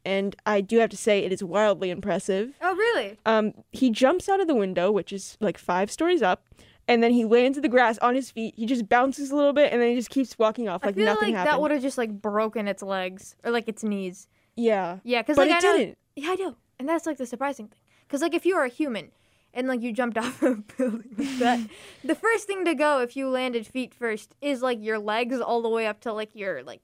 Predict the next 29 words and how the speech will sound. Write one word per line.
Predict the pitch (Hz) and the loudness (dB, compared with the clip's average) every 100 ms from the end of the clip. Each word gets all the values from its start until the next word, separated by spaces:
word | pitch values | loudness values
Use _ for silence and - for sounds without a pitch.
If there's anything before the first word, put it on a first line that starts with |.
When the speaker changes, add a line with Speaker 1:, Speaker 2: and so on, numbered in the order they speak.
| _ | _
Speaker 2:
pelvis | 220 208 175 196 190 | -6 -6 -6 -10 -10
or | |
whatever. | 175 135 127 - - | -8 -8 -12 -16 -8
Speaker 1:
Yeah. | 214 202 | -2 0
Speaker 2:
Like, | 196 190 | -2 0
all | 285 294 | 0 2
that's | 269 247 | 0 -2
gonna | 233 214 | -12 -12
be | 190 | -18
shattered. | - - - 294 262 208 180 131 - - _ - | -18 -16 0 2 4 2 -2 -6 -14 -20 _ 4
Speaker 1:
I | 311 | 6
don't | 427 403 | 6 0
understand | 311 320 262 285 277 269 | 2 2 2 2 2 2
how | |
that | 247 214 | 0 0
happens | 214 208 - | -2 -4 -8
with | 180 | -10
cats. | 220 202 - | -2 -2 0
Like, | 233 214 226 _ - | 0 0 -6 _ 0
you | 240 285 | 2 4
would | 339 330 - | 4 2 2
think | 349 330 | 2 4
at | 285 | 4
first | 277 269 | 2 2
maybe | 254 269 269 | 2 2 0
it's | 220 - _ - _ - | -2 -10 _ -20 _ -2
the | |
weight | 214 226 233 | 2 4 2
dis-, | 262 | -4